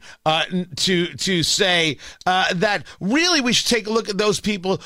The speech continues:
who don't want to call you by your preferred pronoun. What's wrong with them? Well, then, yes, I would have an issue. But you gotta take these things as they come and actually take a look at what's happening.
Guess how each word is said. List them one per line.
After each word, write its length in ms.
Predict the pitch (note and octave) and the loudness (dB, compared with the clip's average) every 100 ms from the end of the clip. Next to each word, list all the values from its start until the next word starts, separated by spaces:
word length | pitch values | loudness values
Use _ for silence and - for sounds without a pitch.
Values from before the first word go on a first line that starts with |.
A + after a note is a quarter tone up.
| - | -8
who 120 | A#3 | -4
don't 320 | G3+ B3 B3+ G#3+ | 0 2 0 0
want 380 | G#3+ A#3+ D4 | 2 2 2
to 100 | - | -2
call 220 | F#3 G3 D#3+ | 0 2 2
you 140 | D3 | 2
by 120 | D3 | 2
your 140 | C#3+ B2 | 0 -2
preferred 320 | A2+ E3+ D3 | -2 -4 -2
pronoun. 400 | E3+ E3 E3 F3 | -2 0 0 0
What's 260 | G#4 - | 0 0
wrong 240 | C#4 C4 A3+ | 2 0 0
with 160 | G3 | -2
them? 380 | D#3+ F#3 B2 D2+ D2+ - | 0 0 0 -4 -10 -2
Well, 240 | F#3 D#3 | 0 2
then, 220 | B2+ C#3+ C3+ | 0 0 0
yes, 320 | B2+ G#2 A2 | 0 0 0
I 80 | G#2+ | -2
would 160 | A2 | -2
have 160 | A2+ A2+ | -2 -2
an 80 | A#2 | -2
issue. 260 | F#2 - - _ _ _ _ _ _ _ _ _ _ _ _ _ | -4 -8 -20 _ _ _ _ _ _ _ _ _ _ _ _ _
But 120 | - - | -20 -12
you 140 | F2+ | -6
gotta 240 | G2 A#2+ | -4 -2
take 220 | B2+ D3 - | 0 -2 -2
these 180 | B2 | -4
things 320 | - A#2 A#2 - - - - _ | -2 -2 -4 -8 -12 -20 -20 _
as 220 | C3+ D#3 | -2 0
they 120 | D#3+ C#3 | -2 0
come 260 | F3 F#3+ | 0 2
and 80 | B2+ | 0
actually 260 | B2+ - A#2+ | 0 -2 -4
take 200 | D3 C3 | -6 -4
a 60 | |
look 180 | C#3+ B2+ | -6 -4
at 80 | D3+ | -6
what's 160 | D3 | -4
happening. 520 | E3+ F3 E3 A#2+ E2 | 0 0 -2 -8 -10